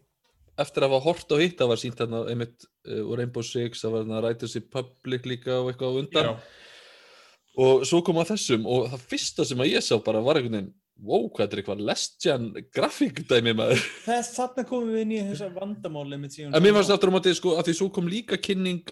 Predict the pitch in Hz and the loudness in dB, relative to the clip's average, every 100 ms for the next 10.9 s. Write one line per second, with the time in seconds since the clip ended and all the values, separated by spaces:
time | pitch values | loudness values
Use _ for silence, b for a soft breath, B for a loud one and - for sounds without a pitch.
0 | - - 151 151 151 - 175 170 147 131 | -12 -2 0 0 0 -2 0 2 0 0
1 | 143 147 139 139 143 156 151 135 135 139 | -6 -6 -6 -4 -4 -6 -6 -6 -4 -4
2 | 180 180 - 120 - _ _ _ _ _ | -4 -6 -6 -8 -10 _ _ _ _ _
3 | - 131 120 120 117 120 123 - 123 - | -16 -8 -4 -2 -2 -2 -2 -4 -6 -2
4 | 147 311 - 180 - 127 117 - _ _ | 0 0 0 -4 0 0 0 -4 _ _
5 | _ _ - 151 139 113 113 113 113 120 | _ _ 0 0 2 0 0 0 0 0
6 | 113 113 - 98 - b - 123 143 160 | -2 -6 -6 -14 -16 b -8 -6 2 4
7 | 175 185 190 165 - - 190 185 160 151 | 6 8 6 4 0 2 4 4 2 2
8 | 156 156 185 175 113 104 98 - b b | 2 0 -2 -2 -4 -4 -6 -10 b b
9 | b 135 123 147 147 151 147 147 143 139 | b 0 0 2 2 2 2 2 4 2
10 | 135 135 135 131 151 143 135 131 - | 2 2 0 0 -2 -2 -4 -4 -6